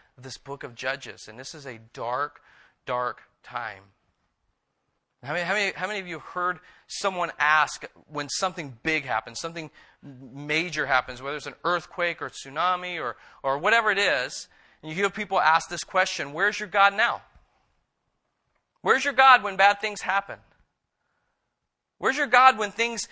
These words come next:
things like this happen?" Here's the beauty of the book of Ruth, is you can look and you can see and you can read what God is doing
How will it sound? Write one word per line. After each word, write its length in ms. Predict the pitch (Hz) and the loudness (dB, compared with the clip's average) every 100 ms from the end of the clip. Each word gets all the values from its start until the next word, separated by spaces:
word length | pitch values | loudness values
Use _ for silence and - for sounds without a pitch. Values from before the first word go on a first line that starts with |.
| - - | -16 -4
things 220 | 233 240 | -4 2
like 180 | 233 208 | 2 2
this 220 | 240 247 | 0 -2
happen?" 400 | - 156 - 95 - _ _ _ _ _ _ - - _ _ _ _ _ _ - | 0 0 -2 -10 -18 _ _ _ _ _ _ -20 -20 _ _ _ _ _ _ -20
Here's 160 | - 190 | -16 -14
the 60 | 190 | -14
beauty 400 | 139 196 202 147 | -12 -10 -8 -10
of 80 | |
the 60 | 123 | -10
book 200 | 139 139 | -12 -12
of 100 | 123 | -12
Ruth, 420 | 156 104 _ _ _ _ _ _ _ _ _ _ _ _ _ _ - | -12 -12 _ _ _ _ _ _ _ _ _ _ _ _ _ _ -14
is 160 | 151 | -10
you 60 | 226 | -8
can 300 | 220 143 139 | -8 -10 -6
look 360 | 175 254 - - - _ _ _ _ _ _ | 0 0 -2 -18 -20 _ _ _ _ _ _
and 120 | 127 156 | -12 -8
you 80 | |
can 200 | 240 240 | -6 -6
see 580 | - - - 233 254 277 _ _ - | -6 -6 -6 -6 -6 -8 _ _ -14
and 140 | 135 | -8
you 100 | 208 | -6
can 360 | 240 226 190 175 | -4 -6 -6 -8
read 500 | 220 247 202 147 139 _ - | -6 -4 -6 -8 -14 _ -4
what 200 | 190 165 | -4 4
God 280 | 180 208 202 | 8 8 6
is 180 | 165 | -2
doing 580 | 151 185 226 214 139 113 | -8 -8 -6 -4 -6 -10